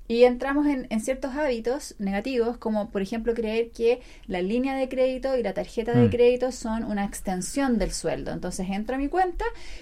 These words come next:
Speaker 1: ah, y estoy menos algo, pero en realidad no, porque como lo, como lo, como está diseñado por la web del banco, pareciera que tuviera más plata, pero es plata,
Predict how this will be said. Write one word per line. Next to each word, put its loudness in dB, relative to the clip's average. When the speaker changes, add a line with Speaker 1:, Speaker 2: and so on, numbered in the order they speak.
Speaker 1:
ah, 2
y -6
estoy 0
menos 4
algo, 4
pero 4
en 2
realidad 0
no, 0
porque 0
como 2
lo, 2
como 4
lo, 0
como 2
está -2
diseñado 2
por 2
la 2
web 2
del 6
banco, 2
pareciera 0
que -2
tuviera 2
más -4
plata, -2
pero -6
es -8
plata, -4